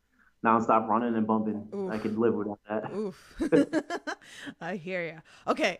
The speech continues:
Speaker 1: It's
Speaker 2: I'll
Speaker 1: fun for ten minutes. <laughs>
Speaker 2: Yeah, oh, no, I'm good. I'm good. I'll just, I gotta sit on this couch back <laughs> here. <laughs> No, I'm good. <laughs> Okay, so I wanna talk, uh, you know, I wanna talk into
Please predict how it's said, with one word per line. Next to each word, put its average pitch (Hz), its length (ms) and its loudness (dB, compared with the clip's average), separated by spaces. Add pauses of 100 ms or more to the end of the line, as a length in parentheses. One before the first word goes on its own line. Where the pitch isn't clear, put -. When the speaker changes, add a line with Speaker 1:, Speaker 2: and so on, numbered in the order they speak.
Speaker 1:
It's 180 100 4
Speaker 2:
I'll 240 160 4
Speaker 1:
fun 185 200 4
for 160 80 6
ten 151 260 2
minutes. 143 180 0 (280)
<laughs> 180 260 2
Speaker 2:
Yeah, 311 280 6
oh, 294 260 4
no, 208 200 0
I'm 214 180 0
good. 180 260 0
I'm 196 120 2
good. 185 140 -2
I'll 190 140 0
just, 196 200 -8
I 185 100 -10
gotta 220 160 -4
sit 202 220 -6
on 185 140 -4
this 170 140 -10
couch 170 340 -10
back 165 220 -8
<laughs> - 20 0
here. - 240 12
<laughs> - 40 6 (1300)
No, - 100 0 (180)
I'm - 160 -6
good. - 920 -6
<laughs> - 840 4
Okay, 277 380 6 (400)
so 254 420 0 (180)
I 240 80 6
wanna 311 200 8
talk, 403 200 2
uh, 302 240 -4
you 254 120 -2
know, 220 80 6
I 214 80 4
wanna 269 180 0
talk 269 320 -2 (340)
into 196 880 6